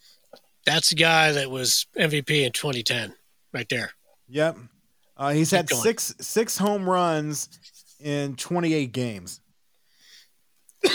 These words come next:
Speaker 1: Man,
Speaker 2: Not
Speaker 1: he,
Speaker 2: counting, not counting tonight, so seven home runs in twenty-nine games.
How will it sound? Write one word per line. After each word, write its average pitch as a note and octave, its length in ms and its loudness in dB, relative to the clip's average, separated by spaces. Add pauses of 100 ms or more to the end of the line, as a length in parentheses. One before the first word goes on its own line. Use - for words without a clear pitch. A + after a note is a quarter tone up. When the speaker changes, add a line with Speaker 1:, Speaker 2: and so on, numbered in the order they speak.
(400)
Speaker 1:
Man, D#3 120 -16 (120)
Speaker 2:
Not E3+ 220 4
Speaker 1:
he, F#3+ 60 6
Speaker 2:
counting, F3 440 2
not F3+ 280 0
counting F#3 280 0
tonight, D#3 300 -2
so D3 100 0
seven E3+ 540 -2
home D#3 260 -2
runs D3+ 260 -2
in B2 120 -4
twenty-nine C3 640 -4
games. F#2 440 -14